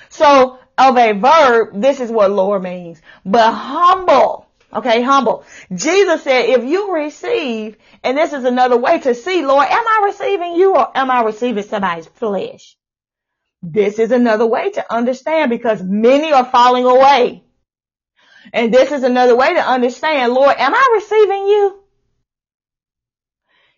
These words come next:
He says, "Whosoever shall receive one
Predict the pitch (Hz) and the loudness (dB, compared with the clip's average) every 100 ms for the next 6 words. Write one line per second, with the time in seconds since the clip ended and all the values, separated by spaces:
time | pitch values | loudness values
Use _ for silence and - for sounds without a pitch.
0 | _ _ 294 - 262 240 349 208 226 _ | _ _ -14 -6 0 2 0 -2 -6 _
1 | _ _ _ _ _ _ _ _ _ _ | _ _ _ _ _ _ _ _ _ _
2 | _ _ - 349 320 294 277 320 339 339 | _ _ -4 -4 0 0 2 0 2 0
3 | 339 320 277 240 240 233 - 349 339 330 | -2 2 2 2 0 -6 -8 -4 -2 -2
4 | 277 202 208 277 294 302 302 311 | -6 -10 0 2 2 2 -2 -4